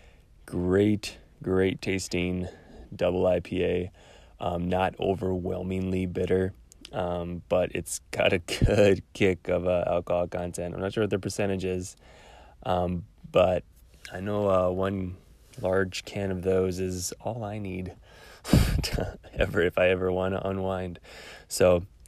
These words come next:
heads up, it's a purple can. If you see it, buy it.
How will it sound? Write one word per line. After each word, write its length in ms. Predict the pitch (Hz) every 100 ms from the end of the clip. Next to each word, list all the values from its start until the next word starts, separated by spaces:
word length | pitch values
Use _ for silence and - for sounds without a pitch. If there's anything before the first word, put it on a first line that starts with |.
| -
heads 180 | - 110
up, 160 | 107 104 -
it's 100 | -
a 80 | 98
purple 320 | - 104 101
can. 420 | 101 98 98 104 - - - - _ -
If 60 |
you 40 | 90
see 220 | - 135
it, 120 | 151 - - - - - - -
buy 180 | - -
it. 160 | -